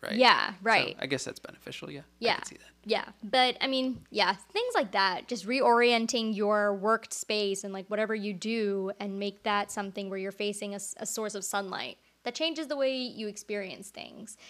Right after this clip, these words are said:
Speaker 2: Even
Speaker 1: Mm-hmm.
Speaker 2: if the sun isn't beaming into your window,
Speaker 1: Yeah.
Speaker 2: um, just having, like, an, an, a window outdoors and that being close to where your workspace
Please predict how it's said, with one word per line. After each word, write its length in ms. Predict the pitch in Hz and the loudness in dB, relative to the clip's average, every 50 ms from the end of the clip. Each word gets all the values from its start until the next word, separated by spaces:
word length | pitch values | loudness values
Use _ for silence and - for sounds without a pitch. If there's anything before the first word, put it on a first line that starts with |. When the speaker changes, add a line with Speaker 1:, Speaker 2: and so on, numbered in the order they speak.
| - - - | -12 -2 0
Speaker 2:
Even 180 | 302 339 381 | 2 2 2
Speaker 1:
Mm-hmm. 60 | 415 415 | 0 -2
Speaker 2:
if 60 | 415 | -4
the 80 | 349 | -6
sun 260 | - - 302 277 269 202 | -6 -6 -6 -6 -6 -6
isn't 240 | 226 214 240 220 196 | -6 -6 -6 -6 -8
beaming 380 | 208 208 214 214 220 220 214 | -6 -8 -8 -6 -6 -8 -8
into 320 | - - 214 214 202 214 220 | -10 -10 -12 -12 -12 -12 -12
your 180 | 196 196 202 | -10 -10 -10
window, 560 | 202 196 196 190 208 214 247 262 277 311 320 320 | -10 -12 -10 -8 -4 -4 -2 -2 -2 -4 -4 -6
Speaker 1:
Yeah. 180 | 127 120 110 113 - - - _ _ - | -6 -8 -8 -8 -10 -16 -20 _ _ -6
Speaker 2:
um, 480 | - 214 202 196 196 196 196 190 190 190 | -4 -4 -2 -2 -2 -4 -4 -6 -4 -2
just 180 | 247 262 269 320 | -2 0 0 0
having, 300 | 330 330 320 339 320 311 | 0 0 0 -2 -2 -4
like, 160 | 285 269 - | -4 -4 -4
an, 100 | 226 208 - - _ | -6 -6 -8 -12 _
an, 240 | - 220 214 202 - - | -6 -4 -4 -4 -6 -6
a 80 | 220 220 | -6 -6
window 480 | 190 214 240 254 269 269 247 226 220 | -4 -4 -4 0 0 0 0 2 0
outdoors 760 | - 214 208 202 190 - - 202 196 208 214 220 233 262 285 269 | 0 -2 -2 -2 -6 -8 -8 -6 -4 -4 -4 -2 -2 -2 -4 -4
and 200 | - 226 220 208 | -8 -8 -6 -4
that 160 | 208 208 208 | -6 -6 -6
being 280 | - 220 214 214 208 208 | -8 -8 -8 -8 -8 -10
close 340 | 208 - 214 208 208 208 | -6 -4 -4 -4 -4 -6
to 80 | - 226 | -8 -6
where 100 | 208 208 | -4 -4
your 180 | 208 196 196 185 | -4 -4 -6 -6
workspace 560 | 190 196 196 196 - - - 247 247 240 | -6 -8 -10 -12 -6 -4 -2 -2 -2 -4